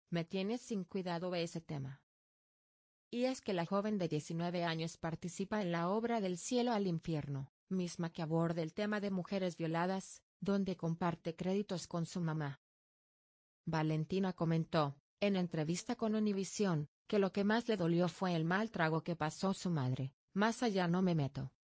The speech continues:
sentenció. Y agregó que no vive traumada por lo que pasó con su madre y sus tías, Katia y Carola,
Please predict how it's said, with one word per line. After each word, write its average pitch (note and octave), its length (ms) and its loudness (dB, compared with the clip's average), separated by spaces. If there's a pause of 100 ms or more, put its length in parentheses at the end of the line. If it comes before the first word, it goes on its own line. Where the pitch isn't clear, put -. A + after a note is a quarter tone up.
sentenció. D3+ 720 0 (420)
Y F#3+ 60 0
agregó D#3 380 2
que E3+ 140 0
no F3+ 160 2
vive G#3 280 0
traumada E3 520 0
por F#3+ 160 -2
lo F3+ 100 0
que F3 140 -4
pasó F#3 380 0
con D#3 140 0
su - 140 -4
madre F3+ 340 4
y F3+ 40 0
sus - 240 -6
tías, G3 480 -2 (180)
Katia D#3+ 340 0
y E3+ 40 0
Carola, C#3+ 560 0